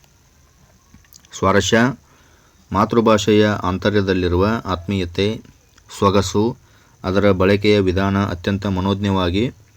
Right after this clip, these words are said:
ಅಭಿವ್ಯಕ್ತಗೊಂಡಿದೆ. ಪಾಠ ಎರಡು, ವ್ಯಾಘ್ರಗೀತೆ.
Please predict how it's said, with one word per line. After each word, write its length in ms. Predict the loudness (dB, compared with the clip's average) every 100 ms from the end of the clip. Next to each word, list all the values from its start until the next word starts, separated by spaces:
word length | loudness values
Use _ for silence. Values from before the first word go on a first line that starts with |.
| _ _ -20 -8
ಅಭಿವ್ಯಕ್ತಗೊಂಡಿದೆ. 880 | 0 2 2 2 0 0 0 -2 -6 -14 _ _ _ _ _ _ -20 -20 _ _ _ _ _ _ _ _ _ _ _ _ -6
ಪಾಠ 200 | -2 2
ಎರಡು, 260 | 4 6 4
ವ್ಯಾಘ್ರಗೀತೆ. 720 | 4 4 2 2 2 2